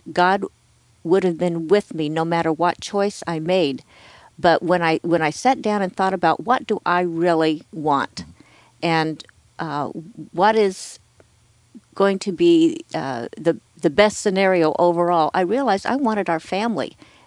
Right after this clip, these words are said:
The years that we'd put in together counted for something. And, um, I wasn't doing it for the kids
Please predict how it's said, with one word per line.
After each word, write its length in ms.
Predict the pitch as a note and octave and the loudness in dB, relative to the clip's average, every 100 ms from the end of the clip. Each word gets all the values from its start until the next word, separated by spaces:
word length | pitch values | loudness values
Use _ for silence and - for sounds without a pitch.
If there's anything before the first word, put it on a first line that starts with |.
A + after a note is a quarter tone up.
| - | 0
The 120 | F#3 | 2
years 260 | F3 A#3+ - | 4 2 2
that 80 | G#3 | -2
we'd 200 | A3+ - | -2 0
put 180 | A#3 | 0
in 100 | A#3 B3 | 0 -2
together 480 | F#3+ F3 D#3+ E3+ - - | 0 0 2 0 -2 -6
counted 400 | G#3 B3+ A#3 - | -4 -2 -2 -4
for 120 | - | -8
something. 520 | - A#2+ - - - _ - _ _ _ - | -4 -6 -6 -12 -14 _ -20 _ _ _ 0
And, 320 | F3 E3 - - | 0 0 -4 0
um, 320 | F3 D#3+ D#3 - | 2 2 2 0
I 80 | |
wasn't 340 | E3+ A3 B3+ G#3 | 2 2 0 -4
doing 240 | G3 F#3+ | -2 -2
it 140 | E3 - | -4 -4
for 260 | - G#3+ | 2 4
the 80 | A#3 | 2
kids 600 | - A3 F#3+ F#3 F#3+ F#3+ | -2 0 4 4 2 -2